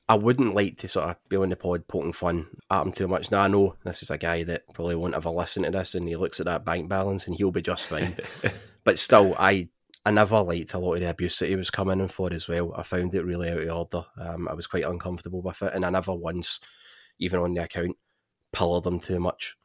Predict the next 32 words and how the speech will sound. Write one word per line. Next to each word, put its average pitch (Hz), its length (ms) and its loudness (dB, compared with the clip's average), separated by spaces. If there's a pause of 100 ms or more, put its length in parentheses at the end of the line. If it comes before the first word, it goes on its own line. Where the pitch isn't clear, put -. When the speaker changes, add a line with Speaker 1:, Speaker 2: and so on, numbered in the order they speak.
(280)
Speaker 1:
Even 110 240 2
at 62 60 -4
this, - 280 -4
at 98 80 -2
the 82 80 -8
stage 85 320 -2
where 82 100 -4
I 80 40 0
was 76 160 -6
starting 80 300 -2
to 80 100 -10
just 80 200 -10
laugh 85 340 -4
at - 80 -6
how 85 200 -4 (160)
<laughs> - 180 -20
much - 380 -2
of 82 80 6
a 80 40 0
mess 82 280 0
we 87 140 -2
were, 90 240 0 (640)
I - 80 -6
found 92 440 4
it 95 200 -2
pretty 85 180 0
uncomfortable, 85 760 -4
just - 300 -6
the, - 100 -10
the 85 180 -6
amount 85 280 -4
of 85 300 -6